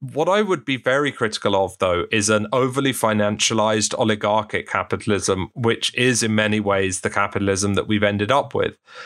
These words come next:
And that is incredibly conservative. It wants managed return. It talks about disruption. It doesn't actually like disruption. And so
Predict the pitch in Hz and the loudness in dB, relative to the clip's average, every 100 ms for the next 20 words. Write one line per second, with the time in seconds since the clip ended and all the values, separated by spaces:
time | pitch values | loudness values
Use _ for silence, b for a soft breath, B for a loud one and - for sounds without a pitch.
0 | B _ - 123 120 110 - 135 143 - | B _ -2 0 0 -4 -2 -2 -2 0
1 | 135 123 - 110 - 117 113 107 104 104 | 0 2 0 -2 0 0 0 0 0 0
2 | 101 104 101 104 107 104 107 107 107 107 | 2 2 0 0 0 0 -2 -4 0 0
3 | 104 - - 110 117 127 - 117 107 104 | 0 -2 0 0 2 0 -2 -2 0 0
4 | 101 101 98 127 - 123 123 - 120 113 | 2 0 -2 -4 -2 -2 -2 -2 0 0
5 | - 113 - 117 - - 139 b - - | -2 -4 0 0 0 0 0 b -10 0
6 | 139 117 117 117 - 120 113 113 110 101 | 0 2 0 0 0 0 2 2 0 -4
7 | - 87 - - - - B B B B | -2 -2 -2 -6 -8 -8 B B B B
8 | - 139 123 143 | 0 0 2 2